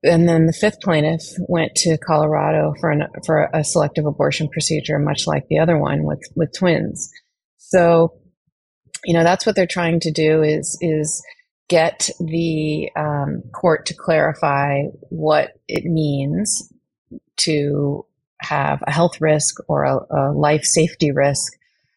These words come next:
uh, et cetera. So, because it's unclear. And the doctors ha-, there's a chilling effect. The doctors are too afraid to, to perform these abortions, and, and there's real life consequences to these women. So,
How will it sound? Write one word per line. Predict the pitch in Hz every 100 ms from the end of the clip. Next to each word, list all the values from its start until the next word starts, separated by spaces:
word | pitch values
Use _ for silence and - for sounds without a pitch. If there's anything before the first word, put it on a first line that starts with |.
| _ -
uh, | 151 135 131 - -
et | -
cetera. | 147 - 147 151
So, | - 156 147 147
because | 151 165 151
it's | 151 - -
unclear. | 180 165 - - - - _ _ _ _ _
And | 165 160 156 156
the |
doctors | 147 147 151 170 165 156 -
ha-, | 151 156
there's | 165 156
a | -
chilling | 196 226 170
effect. | - 151 -
The | 151
doctors | 139 139 165 156
are | 160
too | 151 - 160
afraid | 165 147 143 151 151
to, | 156 147 147 - -
to | 160 - _ -
perform | 151 151 151
these | 156
abortions, | 156 131 131 - 165 170
and, | 156 151 -
and | 151
there's | 147 147 170
real | 165 165
life | 190 185
consequences | 175 196 - 151 147 156 -
to | 147
these | 147 151
women. | 160 165 -
So, | - 151 156